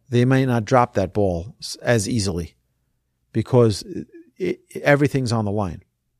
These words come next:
So I don't, I mean, I love sports, all sports, except for, what's that one, they kick around the ball? No, I'm just kidding. <laughs> Uh, just kidding. It's only, like, seventeen billion people watch soccer, and us Americans, we don't even know what that is.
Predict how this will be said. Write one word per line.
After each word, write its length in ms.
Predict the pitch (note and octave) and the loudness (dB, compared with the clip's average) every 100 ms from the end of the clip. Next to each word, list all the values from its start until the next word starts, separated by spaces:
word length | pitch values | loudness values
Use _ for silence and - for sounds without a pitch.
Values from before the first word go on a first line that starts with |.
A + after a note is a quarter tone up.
| _ _ _ _ _ _ _ - | _ _ _ _ _ _ _ -12
So 220 | - B2+ | -2 0
I 140 | - F3+ | 2 4
don't, 200 | G3 E3+ | 2 2
I 140 | D3+ | 2
mean, 220 | C3 A#2 - | 2 0 2
I 140 | C#3 | 2
love 240 | B2+ B2 | 2 0
sports, 500 | A2+ - A#2+ G#2+ - - | -2 -2 -2 -2 -8 -6
all 240 | - C#3 | 0 0
sports, 560 | C3+ - - - - - _ _ _ - | 0 -6 -10 -10 -14 -16 _ _ _ -6
except 300 | G#2+ A#2 - | -2 -2 2
for, 260 | G2+ F#2+ | 2 2
what's 200 | F#2+ A2 | 0 0
that 120 | A2+ | 2
one, 140 | G#2 G#2 | 4 2
they 80 | G2+ | 2
kick 240 | - - | 0 2
around 200 | G#2 G#2 | 4 4
the 60 | G2+ | 4
ball? 240 | A2 A2 | 4 4
No, 100 | A2 | 2
I'm 80 | G#2 | 2
just 140 | G2+ - | 2 0
kidding. 240 | G2 D#2 | 0 0
<laughs> 320 | - - - - | -8 -14 -8 -4
Uh, 220 | G2 - - - - - - | -4 -4 -14 -20 -20 -20 -18
just 180 | - - | -16 -10
kidding. 220 | - F2+ - - | -8 -8 -10 -20
It's 140 | - | -6
only, 260 | - D#3+ D#3 | 0 4 4
like, 300 | B2+ A2 - | 4 2 -4
seventeen 800 | - - D#3+ C#3 D#3 - C3+ B2+ | -8 -2 0 0 0 2 2 2
billion 380 | - D#3 C3 A#2 | 2 2 2 0
people 360 | - C3 B2+ | 0 2 2
watch 280 | A#2+ A2+ - | 2 0 0
soccer, 380 | - C3 C3 A2 | 2 2 2 -2
and 80 | A2 | -2
us 160 | A#2 | -2
Americans, 500 | A#2 A#2+ B2 A2+ G2 | 0 2 2 0 -2
we 80 | A2 | -2
don't 140 | G#2+ | 0
even 160 | G#2+ G#2 | 0 0
know 80 | G#2 | 0
what 140 | F#2+ | -2
that 120 | G2 | 0
is. 220 | G2 F2 | 0 -2